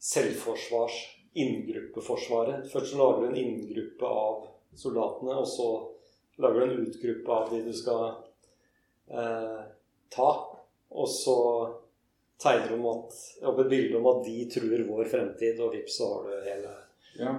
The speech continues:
Speaker 1: dynamikken i gang.
Speaker 2: Men ikke sant, en ting som vi har vært inne på i an-, og flere andre episoder også, er liksom det med at, eh, vi mennesker, vi er flinke til å straffe de som ikke samarbeider.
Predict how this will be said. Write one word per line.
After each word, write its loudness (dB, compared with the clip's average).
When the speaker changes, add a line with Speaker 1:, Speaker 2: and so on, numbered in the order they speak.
Speaker 1:
dynamikken -4
i -12
gang. -8
Speaker 2:
Men -4
ikke 2
sant, 0
en 0
ting -6
som -4
vi 6
har 4
vært 2
inne -4
på 2
i 6
an-, -2
og -6
flere -6
andre -6
episoder -4
også, -2
er -2
liksom -8
det -2
med -6
at, -12
eh, -4
vi -12
mennesker, -6
vi 2
er 0
flinke -4
til -6
å -4
straffe -2
de -4
som -4
ikke -6
samarbeider. -2